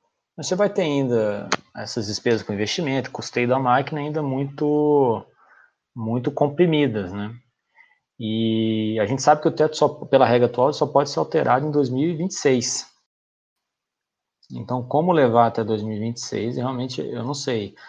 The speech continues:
Nas contas lá da ife, é, você teria algum momento que romper o teto e acionar as medidas, é, corretivas lá previstas. Não deveria ser um ta-, um drama muito grande. É, é, isso, essas medidas, né, esse rompimento e acionamento dos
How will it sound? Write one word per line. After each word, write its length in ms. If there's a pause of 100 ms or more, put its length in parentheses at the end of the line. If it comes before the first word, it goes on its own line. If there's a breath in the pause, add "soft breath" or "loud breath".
(280 loud breath)
Nas 300
contas 460
lá 420
da 240
ife, 500 (440)
é, 380
você 300
teria 360
algum 200
momento 380
que 80
romper 460
o 80
teto 420
e 40
acionar 480
as 100
medidas, 680 (560 loud breath)
é, 320
corretivas 800
lá 160
previstas. 560 (200 loud breath)
Não 140
deveria 360
ser 160
um 80
ta-, 240
um 220
drama 320
muito 240
grande. 480 (480)
É, 260
é, 100
isso, 420
essas 320
medidas, 640
né, 260
esse 160
rompimento 840
e 160
acionamento 680
dos 280